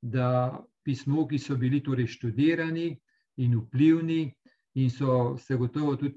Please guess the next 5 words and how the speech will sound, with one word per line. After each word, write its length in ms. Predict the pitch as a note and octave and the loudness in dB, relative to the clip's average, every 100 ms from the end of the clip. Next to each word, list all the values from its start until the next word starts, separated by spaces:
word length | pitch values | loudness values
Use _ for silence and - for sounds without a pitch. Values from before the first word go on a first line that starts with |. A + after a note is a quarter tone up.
| _ - _ | _ -20 _
spoznali 680 | - - C#3+ A#2 C3 C#3 C3+ | -20 -4 -2 0 2 2 0
na 100 | B2 | 0
kakšne 320 | D3 - B2+ - | -4 -4 -6 -4
pravniške 600 | D3 D#3+ D#3 C3 - C3 | -2 0 0 -4 -2 -2
usluge 680 | A#2 A2+ - F#3+ F3 D#3 | -2 -4 -2 0 2 0